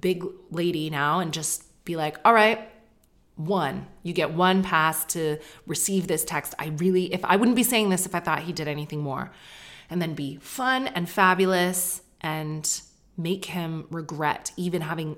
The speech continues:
a relationship with this woman, a friendship, by seeing how amazing you are, and get that marriage moving again and just use a condom. <laughs> Otherwise, you're gonna have another baby. Okay, I know you are dying to know. I briefly mentioned this week I met some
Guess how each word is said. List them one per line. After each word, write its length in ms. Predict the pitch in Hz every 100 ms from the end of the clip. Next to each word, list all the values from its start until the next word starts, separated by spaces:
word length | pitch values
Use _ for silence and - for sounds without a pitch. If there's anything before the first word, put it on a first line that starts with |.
| -
a 40 | 160
relationship 840 | 151 143 185 202 185 143 147 -
with 100 | 147
this 160 | 147
woman, 180 | 156 151
a 40 | 135
friendship, 840 | - 208 220 202 156 156 - - - - -
by 260 | 147 170
seeing 320 | 170 - 170
how 200 | 160 175
amazing 400 | 151 147 147 147
you 140 | 143 139
are, 200 | 131 143
and 160 | 143 -
get 220 | 220 220
that 340 | 180 170 -
marriage 400 | 160 147 143 139
moving 260 | 160 143 147
again 400 | 143 131 123 127 - - - - -
and 120 | -
just 220 | 156 151 175
use 200 | 175 175
a 40 |
condom. 340 | - 139 123 -
<laughs> 180 | 175
Otherwise, 400 | 247 196 180 170
you're 60 | 175
gonna 140 | 170
have 160 | 160 151
another 220 | 147 139
baby. 400 | 139 127 131 156 - _ _ _ _ _ - - - -
Okay, 440 | 185 180 165 151 -
I 80 |
know 140 | 170 170
you 240 | 156 151
are 80 | 143
dying 580 | 143 131 143 180 302 330
to 140 | 320
know. 360 | 254 208 208 208
I 60 | 156
briefly 440 | 151 180 190 240
mentioned 600 | 226 156 160 - 156 160 -
this 260 | 160 -
week 260 | 151 139 -
I 100 | 156
met 300 | 147 147 147
some 380 | - 139 143 147